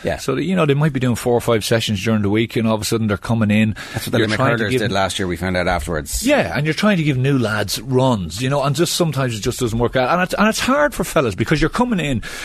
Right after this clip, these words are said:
Speaker 2: and, and if you're coming in, if you're a new fella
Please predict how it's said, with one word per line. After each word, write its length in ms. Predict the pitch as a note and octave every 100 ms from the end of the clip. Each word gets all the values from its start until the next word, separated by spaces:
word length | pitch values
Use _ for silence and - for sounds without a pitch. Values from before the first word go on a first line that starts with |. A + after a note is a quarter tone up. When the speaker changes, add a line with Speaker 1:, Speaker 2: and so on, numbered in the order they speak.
| -
Speaker 2:
and, 180 | B2 C3+
and 240 | C3+ B2+ - - - - _
if 80 | C#3
you're 100 | E3+
coming 260 | A#3 B3 A#3
in, 100 | D#3
if 120 | B2+
you're 220 | E3+ A3
a 20 |
new 240 | D#3 D3 A#2+
fella 340 | - G#2 F#2